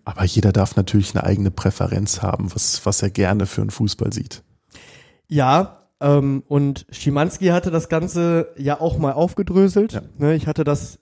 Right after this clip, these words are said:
Speaker 2: ähm, in der Folge mit Marvin Höhner mal ganz, ganz, ganz, äh, ja, äh, runtergebrochen, ihm so ein bisschen von Latz geknallt.
Speaker 1: <laughs>
Speaker 2: Und das ist natürlich dann schwierig, darauf richtig zu reagieren.
Speaker 1: Ja, total.
Speaker 2: Ne?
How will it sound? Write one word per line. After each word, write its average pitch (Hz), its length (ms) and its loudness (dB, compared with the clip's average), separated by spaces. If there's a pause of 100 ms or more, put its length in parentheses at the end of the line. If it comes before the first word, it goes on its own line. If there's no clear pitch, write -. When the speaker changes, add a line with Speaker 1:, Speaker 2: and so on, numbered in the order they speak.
Speaker 2:
ähm, 127 360 -2
in 131 120 -6
der 127 120 -2
Folge 143 280 2
mit 131 140 -2
Marvin 131 320 -4
Höhner 139 240 4
mal 113 180 -2
ganz, 143 400 -2
ganz, 139 420 0
ganz, 143 580 -2
äh, 127 500 4 (960)
ja, 120 280 -6 (240)
äh, 117 300 -2
runtergebrochen, 156 960 4
ihm 143 360 4 (100)
so 131 140 -2
ein 139 60 2
bisschen 143 200 0
von 120 180 2
Latz 135 240 -2
geknallt. 120 640 0 (400)
Speaker 1:
<laughs> - 420 -20
Speaker 2:
Und 120 140 -2
das 120 220 -2
ist 120 140 -8
natürlich 127 380 0
dann 135 320 0
schwierig, 135 340 0
darauf 123 380 -2
richtig 131 280 -2
zu 123 140 0
reagieren. 123 500 2
Speaker 1:
Ja, 101 120 2
total. 95 340 -4
Speaker 2:
Ne? 143 220 2